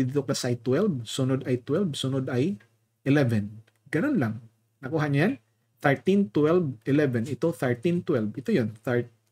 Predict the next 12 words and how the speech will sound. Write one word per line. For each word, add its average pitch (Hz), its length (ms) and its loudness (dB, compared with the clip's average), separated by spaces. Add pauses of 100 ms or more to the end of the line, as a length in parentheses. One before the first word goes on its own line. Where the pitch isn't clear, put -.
(120)
thirteen, 202 480 0
twelve, 170 240 2
eleven. 135 400 0
Thirteen, 180 320 -2
twelve. 117 320 -4
Ganun 226 240 -2
lang. 113 160 -2
Dito, 220 240 2
class. 127 320 -4 (400)
Thirteen, 208 560 0
twelve, 165 400 2
eleven. 120 480 2